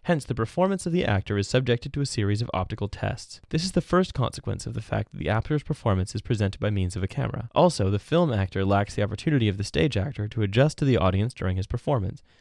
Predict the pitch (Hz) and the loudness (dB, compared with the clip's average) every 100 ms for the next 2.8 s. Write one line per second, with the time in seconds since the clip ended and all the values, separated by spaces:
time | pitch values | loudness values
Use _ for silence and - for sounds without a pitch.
0 | _ - 139 131 113 90 117 165 - 117 | _ -8 -2 0 0 0 0 0 0 -2
1 | 95 104 107 113 - 95 - - 95 92 | -2 -2 -4 -4 -2 -2 -2 0 2 4
2 | 90 - 104 95 - - - | 0 -2 -4 -2 -4 -6 -10